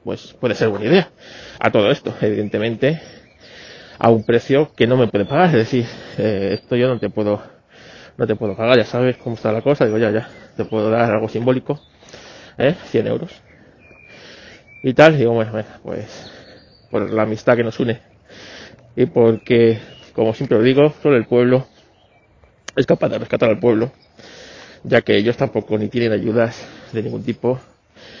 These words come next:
eh, ni nada, ni nada, ni nada". Digo, "Bueno, pues vamos a, vamos a, a prepararlo". Digo, "Bueno, pues yo qué sé".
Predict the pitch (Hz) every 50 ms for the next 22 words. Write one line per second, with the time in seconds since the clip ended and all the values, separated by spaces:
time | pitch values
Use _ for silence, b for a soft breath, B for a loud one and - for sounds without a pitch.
0 | B B B B B B B B B B B B B B B - - 135 127 123
1 | 117 B B B B - 135 127 131 131 123 123 123 120 120 127 127 139 147 127
2 | 117 117 120 110 101 - - - - _ - 107 107 120 117 113 107 107 - -
3 | 110 107 107 104 101 95 - B B B B B B B B B B B B B
4 | B B B - 110 117 107 101 98 101 - - 107 101 98 98 95 95 95 95
5 | 87 - - - - - - - - 127 - - 285 302 - 156 135 117 113 120
6 | 127 151 147 123 120 101 104 104 110 123 - 104 113 - - - - -